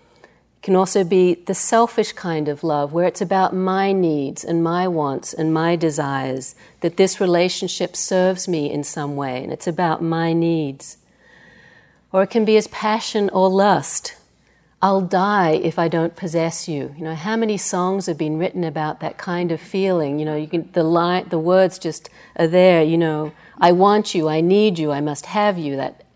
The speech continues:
obsessive neediness of craving in the mind. But metta in its purest form is unbounded,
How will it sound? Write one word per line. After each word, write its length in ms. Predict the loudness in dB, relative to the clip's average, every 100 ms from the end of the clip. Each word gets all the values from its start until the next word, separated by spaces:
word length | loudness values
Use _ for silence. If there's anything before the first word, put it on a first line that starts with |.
| -8
obsessive 920 | -6 -4 -2 0 0 0 -2 -4 -6 -20 -20 _ -8
neediness 920 | -4 0 0 0 2 2 0 -6 -10
of 320 | -10 -10 -12
craving 720 | -12 -2 2 4 2 0 -2
in 160 | -4 -4
the 80 | -4
mind. 560 | -4 -6 -6 -8 -12 -18 _ _ _ _ _ _ _ _ _ _ -20 -20 -14 0
But 140 | 2
metta 520 | 6 4 4 2 2 2
in 80 | 0
its 180 | -2 -6
purest 480 | -6 0 0 -2
form 480 | -6 0 2 2 -2 -8 _ _ -4
is 180 | -2 -2
unbounded, 920 | -2 0 0 0 -2 -4 -6 -8 -12